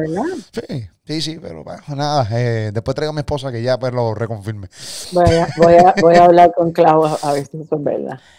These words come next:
Speaker 2: Mira, ay, me encantó esta conversación de sexo. Yo nunca te, yo nunca, eh, te había escuchado hablar de sexo tan explícitamente como
Speaker 1: Yo nunca
Speaker 2: hoy.
Speaker 1: hablo de sexo. <laughs>
Speaker 2: Nunca hablo de sexo. O sea, que esto es
Speaker 1: No.
Speaker 2: una primicia.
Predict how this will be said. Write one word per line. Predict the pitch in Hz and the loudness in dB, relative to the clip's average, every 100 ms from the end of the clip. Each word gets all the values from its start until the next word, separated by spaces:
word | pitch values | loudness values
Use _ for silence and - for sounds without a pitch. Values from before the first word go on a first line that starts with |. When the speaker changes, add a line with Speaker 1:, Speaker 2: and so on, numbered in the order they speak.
| _ _ | _ _
Speaker 2:
Mira, | 131 147 165 170 156 - | -10 -4 0 2 0 -4
ay, | 147 | -6
me | 151 | -4
encantó | 147 143 | -8 -8
esta | 139 170 | -8 -6
conversación | 175 180 165 180 | -8 -8 -8 -6
de | 175 | -6
sexo. | 156 170 | -6 -8
Yo | 175 | -8
nunca | 165 220 254 226 | -8 -8 -10 -8
te, | 196 190 _ | -12 -14 _
yo | 175 | -8
nunca, | 175 165 165 185 269 277 - 220 170 _ _ - | -8 -10 -8 -8 -8 -10 -2 -2 -2 _ _ -8
eh, | 160 156 147 | -6 -4 -6
te | 151 | -6
había | 147 | -6
escuchado | 170 - 196 202 180 | -6 -8 -4 -2 -2
hablar | 165 175 | -6 -6
de | 175 | -6
sexo | 190 170 190 | -8 -8 -10
tan | - 143 | -8 -8
explícitamente | 135 _ 165 151 185 185 180 190 175 151 143 _ | -10 _ -6 -6 -2 -2 -2 -10 -6 -8 -8 _
como | - | 2
Speaker 1:
Yo | 262 | 4
nunca | 320 330 247 | 4 6 6
Speaker 2:
hoy. | |
Speaker 1:
hablo | 233 247 247 | 8 8 8
de | 208 | 6
sexo. | 240 285 175 220 - 190 - - | 6 6 6 2 2 -4 -4 0
<laughs> | 262 | -2
Speaker 2:
Nunca | 156 - 233 | 0 -4 -2
hablo | 254 | -4
de | 220 | -4
sexo. | 226 208 165 - - | -4 -6 -4 -6 -6
O | - | -10
sea, | 220 | -8
que | |
esto | 190 220 | -6 -8
es | |
Speaker 1:
No. | 226 | -6
Speaker 2:
una | 170 | -6
primicia. | 208 190 175 123 113 | -6 -8 -8 -6 -10